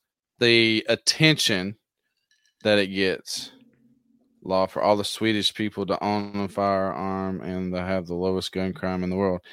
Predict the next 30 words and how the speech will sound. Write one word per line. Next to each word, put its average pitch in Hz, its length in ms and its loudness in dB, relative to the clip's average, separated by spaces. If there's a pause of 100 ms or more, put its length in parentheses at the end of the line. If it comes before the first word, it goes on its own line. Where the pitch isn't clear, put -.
(320)
Um, 120 300 12
I 160 180 12
had 165 140 10
not 151 260 10
heard 139 220 8
that, 104 180 6
Jerry. 113 480 4
Uh, 107 220 4
so 117 460 8
just, - 480 -2 (500)
I 127 60 2
keep 185 260 6
forgetting 120 600 6
that 110 100 4
we're, 113 240 2
we're 113 220 0
gonna 117 220 4
be 104 500 0
streaming 117 500 2
this 107 180 0
podcast, 101 640 6
so 101 220 0
it's 95 160 -2
gonna 104 160 0
be 98 120 0
all 95 280 4
audio. 95 480 0
I've 95 80 -6
gotta 95 240 -2
remember, 92 480 -2